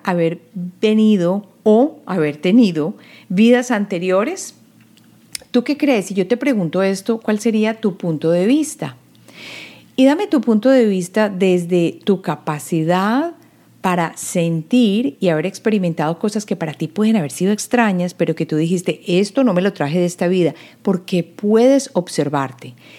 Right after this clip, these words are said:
Y también me puedes dar tu respuesta a partir de lo que tú has leído y has experimentado, ya sea a través de una sesión de regresión o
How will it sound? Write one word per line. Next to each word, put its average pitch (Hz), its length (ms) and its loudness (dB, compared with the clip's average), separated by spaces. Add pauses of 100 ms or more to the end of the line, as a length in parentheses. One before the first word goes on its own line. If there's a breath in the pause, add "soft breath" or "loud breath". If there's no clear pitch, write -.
Y 277 120 2
también 302 560 2 (500 loud breath)
me 240 140 4
puedes 165 300 2
dar 170 120 0
tu 247 120 0
respuesta 269 600 0
a 233 160 -2
partir 233 380 0
de 226 80 2
lo 233 160 0
que 220 80 -2
tú - 320 -2
has 170 320 -6
leído 196 600 2 (320)
y 202 120 4
has 160 200 -2
experimentado, 214 840 0
ya 185 200 -2
sea 160 200 -6
a 156 60 -10
través 143 360 -4
de 160 80 -2
una 156 180 -2
sesión 139 360 -8
de 135 100 -6
regresión 247 640 0 (420 loud breath)
o 233 380 2